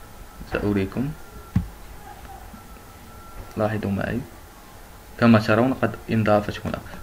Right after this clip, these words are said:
طريقة السحب هي طريقة سهلة، عندما تصل لواحد دولار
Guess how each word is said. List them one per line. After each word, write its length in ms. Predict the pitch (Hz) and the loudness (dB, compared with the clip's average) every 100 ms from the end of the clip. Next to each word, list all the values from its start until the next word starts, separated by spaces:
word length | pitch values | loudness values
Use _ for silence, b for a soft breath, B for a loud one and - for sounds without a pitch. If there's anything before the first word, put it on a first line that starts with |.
| - | 6
طريقة 260 | 190 190 | 8 8
السحب 440 | 175 - 185 170 185 | 6 4 0 2 2
هي 120 | 185 | 4
طريقة 340 | 185 175 151 | 6 6 6
سهلة، 280 | 147 110 110 | 4 4 4
عندما 280 | 139 139 151 | 6 6 4
تصل 260 | 139 - | 0 2
لواحد 400 | 120 113 117 107 101 | 4 8 6 4 2
دولار 300 | 110 117 180 | 6 6 4